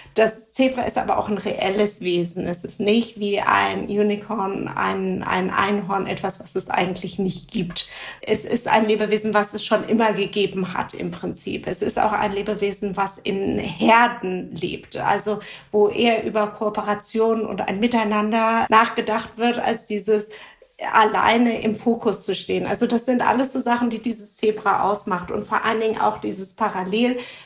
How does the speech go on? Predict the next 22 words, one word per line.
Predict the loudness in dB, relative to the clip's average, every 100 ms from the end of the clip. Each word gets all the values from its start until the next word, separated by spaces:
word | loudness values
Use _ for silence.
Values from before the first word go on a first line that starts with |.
| -2
Purpose | 4 4 4 -2 -2 -10 -14
und | 2 4 4
auch | 2 0 -2
Profit. | 2 2 4 -2 -4
Also | -2 -2 0
dass | -2 -2
man | -2
das | 0 0
nicht | 4 4 4 0
gegeneinander | -2 0 -2 -4 -2 -2 -2 0
ausspielt. | -2 -4 -8 -10 -10 -8
Und, | -2 -2 -2 -4 0
ähm, | 0 0 -2
ich | -4
finde | -2 -2
es | -2
ganz | -2 -2 0
wichtig, | 0 0 0 -4 -2
weil | -2 -2
ich | -2
glaube, | 2 2 2
dass | 0 -2